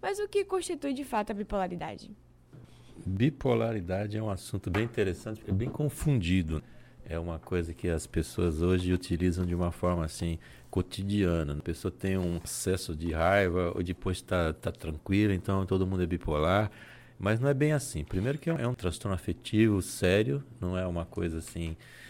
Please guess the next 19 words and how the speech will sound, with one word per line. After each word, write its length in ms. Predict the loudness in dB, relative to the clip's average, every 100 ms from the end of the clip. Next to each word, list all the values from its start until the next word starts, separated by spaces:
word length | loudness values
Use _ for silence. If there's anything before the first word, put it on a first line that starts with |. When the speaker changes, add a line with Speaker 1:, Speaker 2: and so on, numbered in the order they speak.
| -20
Speaker 2:
simples, 580 | -14 -6 -2 -2 0 0
nem 240 | 0 0 0
é 120 | -2
só 360 | 0 0 0
uma, 400 | -2 -2 -2 -2 0
uma 160 | 0
mania 640 | 2 2 0 2 4 4 2
que 180 | -2
a 60 | -2
pessoa 400 | 0 0 0 -4
tem, 460 | -2 0 2 2 -2 -12
apesar 240 | -2 2 4
da 140 | 4
gente 140 | 0 -2
também 260 | -4 -2
chamar 280 | -4 -2 -2
de 100 | -2
mania 520 | -2 -2 0 2 4
isso. 320 | 4 2 -2